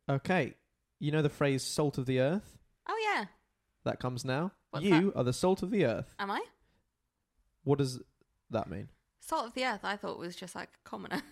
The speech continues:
Speaker 2: <laughs>
Speaker 1: Salt of the earth.
Speaker 2: Like someone who does, like, a
Speaker 1: That's
Speaker 2: farmer
Speaker 1: scum
Speaker 2: or
Speaker 1: of the earth. <laughs>
Speaker 2: Not like scum of the earth, but, like, salt of the earth is, like, n-,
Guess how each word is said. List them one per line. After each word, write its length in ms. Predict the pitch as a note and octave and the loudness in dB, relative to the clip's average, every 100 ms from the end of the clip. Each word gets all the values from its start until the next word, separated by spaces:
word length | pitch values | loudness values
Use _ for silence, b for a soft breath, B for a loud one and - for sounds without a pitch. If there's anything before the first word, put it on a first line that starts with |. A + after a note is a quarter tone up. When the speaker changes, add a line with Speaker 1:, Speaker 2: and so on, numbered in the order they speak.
| - _ | -20 _
Speaker 2:
<laughs> 260 | _ _ | _ _
Speaker 1:
Salt 240 | - - - | -8 -2 0
of 60 | |
the 120 | C#3 A#2+ | 2 2
earth. 60 | B2+ - - - B B C#4+ | 0 -6 -8 -20 B B -4
Speaker 2:
Like 180 | C4 - | -4 -2
someone 220 | C4+ C4 | -4 -4
who 120 | C4 | -6
does, 200 | B3 A#3+ | -6 -6
like, 160 | A3+ A3 | -6 -4
a 60 | - | -2
Speaker 1:
That's 200 | A3+ A3 | 0 2
Speaker 2:
farmer 240 | A3 A3 | 2 4
Speaker 1:
scum 160 | G3 D3 | 4 6
Speaker 2:
or 40 | |
Speaker 1:
of 60 | B2 | 4
the 140 | G#2 | 4
earth. 180 | G2+ A2+ - - | 2 0 -2 -2
<laughs> 180 | D#3 - | -2 0
Speaker 2:
Not 180 | B4 | 0
like 160 | D#4 - | 2 0
scum 220 | C#3+ - C#4 | 0 0 0
of 120 | G3+ | -4
the 120 | E3 | -4
earth, 140 | D#3 F3 | -6 -6
but, 80 | D3 | -8
like, 140 | G#3+ | -6
salt 240 | - C4+ C4 | -4 -6 -6
of 80 | |
the 120 | - A3+ | -2 0
earth 180 | G#3 G#3 | 0 -2
is, 120 | G3 | -4
like, 320 | F#3+ F3+ - - b b b b _ _ - | -2 -4 -8 -20 b b b b _ _ -10
n-, 180 | G#3 | -10